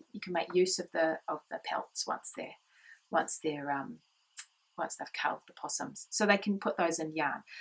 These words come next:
So it's in the Outlaw Yarn, in the Bohemia Sport, uh, and the, I've knitted this in the Bohemia Sport. It's just that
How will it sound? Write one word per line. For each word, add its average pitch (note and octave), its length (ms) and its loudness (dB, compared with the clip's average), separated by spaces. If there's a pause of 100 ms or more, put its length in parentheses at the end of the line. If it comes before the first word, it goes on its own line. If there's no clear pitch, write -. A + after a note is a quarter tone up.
(120)
So G3 380 6 (360)
it's G#3+ 240 4
in C4+ 200 12
the C4 140 12
Outlaw E3+ 320 8
Yarn, D3+ 540 2
in F#3 120 -2
the E3+ 80 2
Bohemia F#3+ 480 4
Sport, - 680 2 (500)
uh, E3+ 220 4 (140)
and G3 420 10
the, F#3+ 160 0 (480)
I've G#3+ 180 0
knitted A#3 440 6
this A3 260 12
in F3+ 120 0
the F3 80 2
Bohemia F3 360 4
Sport. - 380 4
It's - 200 2
just A3+ 280 4
that G3 160 4